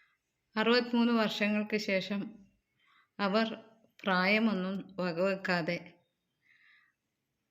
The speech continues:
കണ്ണൂർ ഗവൺമെന്റ് ഗേൾസ് സ്കൂളിൽ വീണ്ടും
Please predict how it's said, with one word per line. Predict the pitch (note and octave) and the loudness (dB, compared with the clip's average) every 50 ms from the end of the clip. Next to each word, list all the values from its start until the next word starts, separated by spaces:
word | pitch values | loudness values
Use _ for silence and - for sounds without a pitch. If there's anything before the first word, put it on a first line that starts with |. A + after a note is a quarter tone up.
| _ _ _ _ _ _ | _ _ _ _ _ _
കണ്ണൂർ | - F#3+ F#3 F3+ F#3+ G3 G3 G3 - - - | -2 0 0 0 0 0 -2 -4 -4 -8 -10
ഗവൺമെന്റ് | E3+ D#3 F3 F3+ F3 F3+ F#3 F#3 F#3+ G3+ G3 G3+ G3+ | -8 -4 -2 -2 0 0 0 0 0 0 0 0 0
ഗേൾസ് | F#3+ F#3+ G3 F#3 E3+ F3 E3+ - F3+ F#3+ | -2 -2 -2 -2 -2 -2 -2 -2 -4 -4
സ്കൂളിൽ | F3+ - - - - F3 E3+ F3 D#3+ D3 D3 - - - - - _ - | -4 -6 -8 -6 -6 -4 -2 -2 -4 -4 -6 -8 -16 -20 -20 -20 _ -8
വീണ്ടും | E3 F#3 F3+ F3+ F#3+ F3 F3+ G3 E3 D#3 - - - | -4 -2 -2 0 0 0 -2 -2 -4 -6 -8 -14 -20